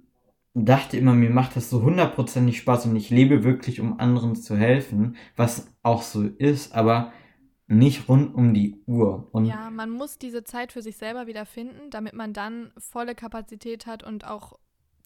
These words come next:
Speaker 2: alles geben kann, wenn man anderen Menschen hilft, weil man kann anderen Menschen nicht helfen, wenn man,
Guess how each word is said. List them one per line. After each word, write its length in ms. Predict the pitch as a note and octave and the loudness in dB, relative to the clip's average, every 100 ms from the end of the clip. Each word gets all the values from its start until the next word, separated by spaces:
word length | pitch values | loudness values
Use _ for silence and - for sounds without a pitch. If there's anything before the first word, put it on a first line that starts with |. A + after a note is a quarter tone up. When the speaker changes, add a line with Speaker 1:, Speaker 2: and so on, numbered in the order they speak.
| _ _ | _ _
Speaker 2:
alles 380 | A3 A#3 A3+ - | -12 -12 -14 -14
geben 280 | A3+ A#3+ | -12 -10
kann, 440 | A#3 A3+ G3 G3+ G3+ | -10 -10 -10 -10 -10
wenn 120 | G#3 | -10
man 160 | G#3+ F#3+ | -8 -8
anderen 240 | F#3+ F#3+ | -10 -10
Menschen 340 | F#3+ G3+ - | -10 -12 -10
hilft, 320 | G#3 G3 G#3 - | -10 -10 -12 -10
weil 100 | G3+ | -8
man 140 | G#3 | -10
kann 200 | - A3 | -10 -10
anderen 240 | G#3+ G#3+ | -10 -8
Menschen 300 | G#3 G#3+ - | -8 -10 -10
nicht 180 | G#3 - | -12 -12
helfen, 400 | G#3+ G#3+ - A3 | -12 -12 -10 -10
wenn 120 | G3+ | -8
man, 300 | G3+ G3+ G#3 | -10 -8 -8